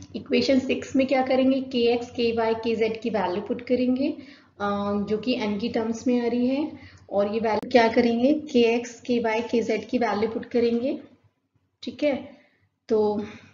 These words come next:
ये हो जाएगा एट पाई स्क्वायर एम एच स्क्वायर E equal to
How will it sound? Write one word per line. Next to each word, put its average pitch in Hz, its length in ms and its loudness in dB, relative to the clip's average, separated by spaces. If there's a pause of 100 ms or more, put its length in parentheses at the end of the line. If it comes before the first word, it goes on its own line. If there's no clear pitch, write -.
(140)
ये 220 100 2
हो 226 60 4
जाएगा 226 520 0
एट 226 320 -2
पाई 226 200 0
स्क्वायर 233 360 -2
एम 247 500 -4 (520)
एच 214 160 -6
स्क्वायर 226 440 0
E 226 160 -2
equal 226 360 -2
to 302 120 -2